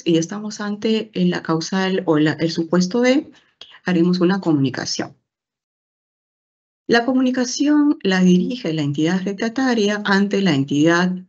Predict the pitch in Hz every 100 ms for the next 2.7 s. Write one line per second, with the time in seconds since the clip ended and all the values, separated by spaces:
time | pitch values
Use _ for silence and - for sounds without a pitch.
0 | _ - 147 139 127 107 - 180 190 185
1 | 196 190 - 170 165 170 175 180 180 180
2 | 156 123 120 - - -